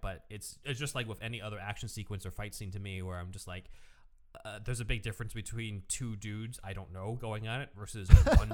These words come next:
Speaker 1: dude who,
Speaker 2: Yeah.
Speaker 1: one dude that I
Speaker 2: Yeah.
Speaker 1: hate and one dude who I'm rooting for. You
Speaker 2: Right,
Speaker 1: know?
Speaker 2: right, right, right, right.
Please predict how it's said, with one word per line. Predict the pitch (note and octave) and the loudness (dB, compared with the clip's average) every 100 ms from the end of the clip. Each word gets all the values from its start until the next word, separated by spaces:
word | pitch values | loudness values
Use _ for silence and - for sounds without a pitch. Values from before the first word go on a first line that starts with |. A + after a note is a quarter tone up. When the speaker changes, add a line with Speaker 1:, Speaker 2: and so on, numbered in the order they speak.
| D4 | -2
Speaker 1:
dude | A2+ B2 - | -2 -4 -4
who, | D3 B2 A#2 - | -4 -4 -6 -8
Speaker 2:
Yeah. | C#3 C#3 | -6 -2
Speaker 1:
one | B2+ D#3+ D3+ | 2 2 0
dude | D#3+ E3 D#3+ | 0 0 0
that | D3+ | 2
I | C3+ | 2
Speaker 2:
Yeah. | B2 A#2+ | 2 2
Speaker 1:
hate | D3+ - | -2 -4
and | A2 A2+ | -6 -4
one | B2 | -4
dude | B2 B2+ B2 A#2+ | -4 -4 -4 -6
who | C3 A2+ | -8 -8
I'm | G2 | -8
rooting | G2+ A2 F#2+ | -8 -8 -10
for. | - E2+ B1 - - - | -14 -18 -20 -20 -20 -10
You | A#2 | -4
Speaker 2:
Right, | A2+ | -2
Speaker 1:
know? | G#2 | -2
Speaker 2:
right, | G#2+ G2+ | -2 -4
right, | G2 F#2 | -4 -4
right, | F2+ F2+ | -4 -6
right. | F#2 E2+ | -8 -10